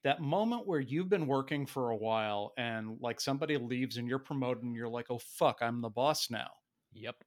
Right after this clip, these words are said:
Speaker 1: I've been there. And, uh, like, that rang really true. The whole feeling like,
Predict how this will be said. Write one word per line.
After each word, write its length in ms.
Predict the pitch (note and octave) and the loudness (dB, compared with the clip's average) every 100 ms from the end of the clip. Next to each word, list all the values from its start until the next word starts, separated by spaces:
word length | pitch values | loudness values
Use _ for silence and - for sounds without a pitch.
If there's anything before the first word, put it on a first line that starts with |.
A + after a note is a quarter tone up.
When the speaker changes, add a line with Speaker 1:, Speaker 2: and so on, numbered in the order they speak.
| - | 10
Speaker 1:
I've 360 | F#3+ A#3 D#3 | 10 10 6
been 240 | D#3+ C#3 B2+ | 6 8 6
there. 200 | G#2 - - - _ _ _ - | 0 -8 -20 -20 _ _ _ 2
And, 200 | D3+ B2+ - | 2 2 -2
uh, 80 | F3 | 0
like, 340 | D3 D3+ B2+ | 6 6 6
that 200 | B2 E3+ G#3+ | 6 6 4
rang 680 | C#3 C3 C#3+ D3 C#3+ C#3 A#2+ A#2 | 0 4 6 6 4 -2 -4 0
really 340 | C#3 C#3 C3 | 4 4 4
true. 500 | C3+ - C3 G#2 F2 _ | 2 2 0 -4 -10 _
The 100 | B2 | 0
whole 180 | B2+ D3+ | 4 4
feeling 480 | - D3+ D3 C3 A#2 | 4 4 4 2 0
like, 260 | A2+ - | -2 -4